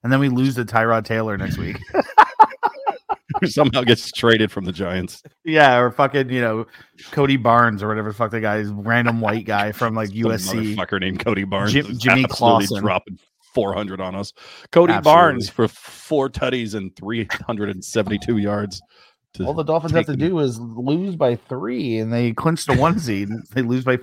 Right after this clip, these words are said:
Speaker 1: forty to Cody Barnes. Who the fuck that is. <laughs>
Speaker 2: All right, both Chris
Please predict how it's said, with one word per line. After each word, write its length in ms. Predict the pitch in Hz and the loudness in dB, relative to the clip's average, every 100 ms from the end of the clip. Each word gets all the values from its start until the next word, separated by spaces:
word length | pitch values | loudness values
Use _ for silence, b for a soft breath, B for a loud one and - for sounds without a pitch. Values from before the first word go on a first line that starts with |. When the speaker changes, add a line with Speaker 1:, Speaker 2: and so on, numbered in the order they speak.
| - | -4
Speaker 1:
forty 380 | 135 143 127 107 | -2 -2 -2 -2
to 120 | 104 | -4
Cody 340 | - 127 131 127 | -4 -4 -2 -2
Barnes. 540 | 120 120 110 78 - - b _ | -2 -2 -2 -6 -12 -20 b _
Who 60 | 117 | -8
the 100 | 87 | -8
fuck 380 | - 113 117 | -2 2 2
that 240 | - 110 107 | 2 2 2
is. 260 | 107 98 - | 0 -4 -8
<laughs> 1040 | - _ _ _ _ _ - - - _ | -12 _ _ _ _ _ -20 -20 -20 _
Speaker 2:
All 120 | - | 2
right, 160 | 123 113 | 4 4
both 240 | 110 147 | 2 -2
Chris 280 | - 143 - | -2 -6 -6